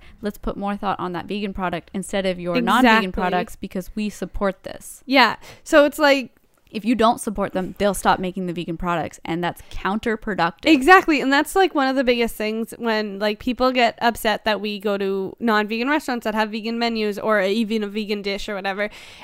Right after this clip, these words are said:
Speaker 2: And those are, that's, like, one thing that I just, like, I want to support these businesses that wouldn't put vegan things on their menu normally
Speaker 1: Mm-hmm.
Speaker 2: and show them that, yes, they should keep this vegan thing on their menu, if not expand that vegan menu.
Speaker 1: Exactly.
Speaker 2: It's just silly.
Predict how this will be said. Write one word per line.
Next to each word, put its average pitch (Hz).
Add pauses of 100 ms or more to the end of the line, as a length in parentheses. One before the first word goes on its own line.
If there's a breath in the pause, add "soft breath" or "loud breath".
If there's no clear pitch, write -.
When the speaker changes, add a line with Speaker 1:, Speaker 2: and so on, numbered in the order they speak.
Speaker 2:
And 285
those 339
are, 392
that's, 277
like, 311
one 247
thing 269
that 233
I 208
just, 214
like, 226 (120)
I 247
want 247
to 254
support 277
these 226
businesses 226
that 226
wouldn't 247
put 240
vegan 233
things 247
on 240
their 240
menu 254
normally 247
Speaker 1:
Mm-hmm. 269 (180)
Speaker 2:
and 247
show 262
them 240
that, 220
yes, 240
they 226
should 220
keep 277
this 247
vegan 214
thing 208
on 208
their 208
menu, 202
if -
not 214
expand 240
that 190
vegan -
menu. -
Speaker 1:
Exactly. 233 (300)
Speaker 2:
It's -
just -
silly. -